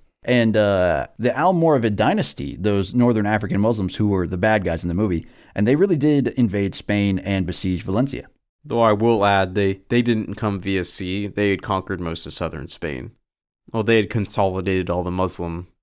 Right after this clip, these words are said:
Speaker 2: regions. They, they had a bordering territory with Valencia.
Speaker 1: Oh, okay. So no need to,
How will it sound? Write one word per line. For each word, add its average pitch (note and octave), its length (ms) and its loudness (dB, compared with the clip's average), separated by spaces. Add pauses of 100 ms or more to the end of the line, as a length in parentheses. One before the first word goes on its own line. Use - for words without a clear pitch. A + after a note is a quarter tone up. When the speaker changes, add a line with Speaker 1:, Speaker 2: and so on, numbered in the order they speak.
(360)
Speaker 2:
regions. E2+ 840 -6 (200)
They, G#2+ 340 -2
they G#2+ 160 2
had G#2 120 4
a F#2+ 40 0
bordering F#2+ 400 0
territory E2 520 -2
with D#2+ 180 -8
Valencia. E2+ 540 -10 (480)
Speaker 1:
Oh, B2+ 140 2
okay. F#2+ 200 -4
So G#2+ 200 0
no B2 220 4
need A2+ 300 2
to, F2 420 0